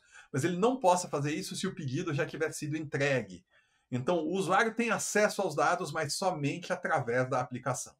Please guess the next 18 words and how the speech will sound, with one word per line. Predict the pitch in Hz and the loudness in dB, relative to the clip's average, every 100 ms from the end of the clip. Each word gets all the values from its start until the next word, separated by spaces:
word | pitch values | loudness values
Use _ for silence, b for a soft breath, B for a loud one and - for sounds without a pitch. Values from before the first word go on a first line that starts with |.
| _ | _
Então, | - - | -20 -20
pensando | - 277 - - 165 135 | -8 -6 -4 0 2 0
bem | 110 - 165 170 | -2 -2 -4 -4
em | 139 | -6
tudo | 247 | -6
que | 196 | -2
você | 214 - | -4 -4
faz | - 156 156 139 | 2 4 4 2
na | |
web, | 147 135 160 190 b b | 2 4 2 -2 b b
você | - | -10
tá | 311 277 | -4 -2
fazendo | 294 190 180 | -2 -2 -6
isso | 175 311 | -6 -8
aqui, | 320 104 - | -6 -8 -6
você | |
tá | - | -10
protegendo | - 185 185 208 147 135 151 170 | -6 -4 -2 -2 0 -2 -2 -6